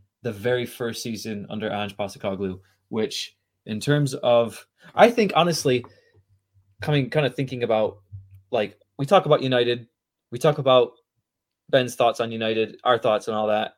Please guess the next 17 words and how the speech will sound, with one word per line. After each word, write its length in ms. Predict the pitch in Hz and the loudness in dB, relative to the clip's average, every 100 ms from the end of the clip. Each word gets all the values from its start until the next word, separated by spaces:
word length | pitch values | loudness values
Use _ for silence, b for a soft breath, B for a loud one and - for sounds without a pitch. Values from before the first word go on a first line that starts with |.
| - | -14
and, 180 | 104 101 | -12 -8
like, 260 | 98 101 _ _ _ | -8 -10 _ _ _
it, 180 | 123 110 _ _ _ _ | -14 -14 _ _ _ _
you 100 | 139 | -10
know, 260 | 120 104 101 _ _ | -8 -8 -10 _ _
on 120 | 120 113 | -14 -4
how 200 | 135 131 | 2 2
things 220 | 131 117 - | 0 -6 -12
stand 400 | 107 151 151 147 | -10 -4 -2 -2
and 100 | 131 | -2
how, 160 | 101 101 - 117 98 95 90 92 85 78 - - | -6 -10 -14 -20 -20 -20 -20 -20 -20 -20 -14 -8
our 200 | 110 110 | -8 -6
gripes 400 | 127 131 135 139 | 0 0 0 -4
about 220 | 131 123 | 0 0
all 120 | 127 | 0
these 180 | 127 127 | -4 -6
things. 280 | 135 135 | -6 -8